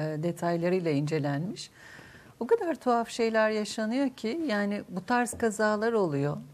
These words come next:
Yani intihar süsü veriliyor, şaka ya da kaza deniliyor. Öyle olmadığı anlaşılıyor sonraki araştırmalardan. Ee, hukuki süreç düzgün işlemiyor ve, e,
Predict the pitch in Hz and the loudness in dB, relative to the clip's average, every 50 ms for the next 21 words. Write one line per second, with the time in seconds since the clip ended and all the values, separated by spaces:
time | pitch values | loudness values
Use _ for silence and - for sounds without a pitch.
0 | - - - 165 160 156 160 165 156 - 180 185 175 175 190 180 175 165 165 165 | -12 -4 -2 0 0 0 0 -2 -2 -2 -2 -2 -2 -4 -4 -2 -2 -2 -4 -4
1 | - - - - 156 147 147 - 165 151 151 147 139 143 147 127 127 123 120 131 | -8 -14 -12 -10 -8 -8 -8 -6 -4 0 0 0 0 0 -2 -2 -2 -4 -6 -6
2 | 147 - - 151 143 - - 156 156 139 135 131 135 135 135 135 139 - 170 156 | -8 -8 -8 -10 -8 -6 -6 -4 -2 -2 -2 -2 -4 -4 -6 -6 -6 -4 -4 -4
3 | 147 147 156 151 147 147 143 147 143 131 127 127 127 120 120 165 208 - - - | -2 0 0 0 0 0 0 0 0 0 -2 -4 -4 -4 -6 -8 -8 -12 -18 -20
4 | - - - - - - - 185 196 196 208 220 240 254 240 220 196 156 151 147 | -20 -20 -20 -20 -10 -6 -4 -2 0 0 0 -2 -2 0 0 0 0 0 0 0
5 | 147 - - 147 151 147 143 135 - - 139 127 147 147 143 147 - 156 139 135 | 0 0 0 0 0 0 -2 -2 -4 -6 -4 -2 -2 -2 -2 -2 -2 -2 0 0
6 | 127 127 - 156 151 143 147 151 147 147 - - 147 151 143 143 135 135 143 147 | -2 -2 -4 -4 -4 -2 -2 -4 -6 -8 -8 -6 -4 -2 0 0 0 0 -2 -2
7 | 147 165 - 262 - - - - - - - - - - - - _ - 165 170 | -4 -6 -6 -8 -10 -14 -20 -20 -20 -20 -20 -20 -20 -20 -20 -16 _ -2 -2 0
8 | 175 196 185 185 175 175 208 214 202 - - 285 269 - - 277 269 277 262 - | 0 0 -2 -4 -4 -2 -2 -4 -4 -4 -6 -8 -6 -6 -4 -4 -2 -4 -4 -6
9 | - 175 160 160 175 190 185 170 175 - 262 320 403 349 247 - - - - 202 | -8 -8 -6 -4 -2 -2 -4 -4 -4 -4 -6 -6 -4 -4 -6 -6 -4 -4 -2 -2
10 | 185 170 165 170 170 262 - 294 339 - - - 226 247 339 370 330 - 208 214 | 0 0 -2 -2 -4 -4 -4 -6 -8 -10 -4 -2 0 0 0 -2 -2 0 2 2
11 | 220 220 220 220 220 220 220 220 220 220 220 220 220 220 220 220 214 220 - | 2 2 0 0 0 0 0 0 0 -2 -2 -2 -2 -2 -4 -4 -6 -6 -8